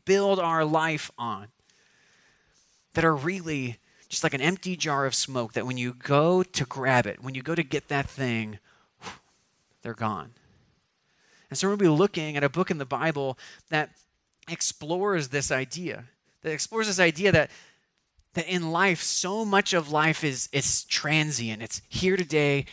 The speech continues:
it's gone tomorrow. That good things come and then good things go. That terrible things happen and then all of a sudden they're gone.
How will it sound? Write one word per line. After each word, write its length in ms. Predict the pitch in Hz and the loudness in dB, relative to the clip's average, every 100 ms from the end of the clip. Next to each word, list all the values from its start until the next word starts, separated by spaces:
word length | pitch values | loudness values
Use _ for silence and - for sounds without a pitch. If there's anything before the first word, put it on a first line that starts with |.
| - | -6
it's 180 | 131 | -4
gone 320 | - 139 131 123 | -4 -4 -4 -6
tomorrow. 500 | 123 110 101 - 123 _ _ _ _ _ _ _ - | -10 -10 -10 -14 -20 _ _ _ _ _ _ _ 0
That 180 | 143 - _ - | 0 0 _ 2
good 200 | 185 - | 2 2
things 340 | 165 165 - | -2 0 2
come 480 | - 147 143 139 139 - | 4 4 4 0 -10 -10
and 120 | 131 135 | -6 -6
then 120 | 131 | -2
good 200 | 135 131 | -2 -2
things 300 | 135 123 113 | -2 -4 -6
go. 380 | 123 110 82 - _ _ _ - | -6 -6 -6 -14 _ _ _ -4
That 160 | - - _ | -4 -4 _
terrible 420 | - 175 196 180 | 0 4 6 6
things 300 | 170 170 156 | 2 0 -2
happen 500 | - 185 180 180 180 - - - | 2 2 2 -2 -4 -10 -18 -8
and 140 | 156 | 2
then 260 | 151 156 151 | 2 2 -2
all 160 | 143 156 | 2 4
of 60 | |
a 60 | 156 | 4
sudden 440 | - 147 143 143 - - - - | 2 0 -2 -12 -14 -20 -20 -2
they're 160 | 139 | -2
gone. 420 | 120 120 117 101 | 0 -4 -6 -10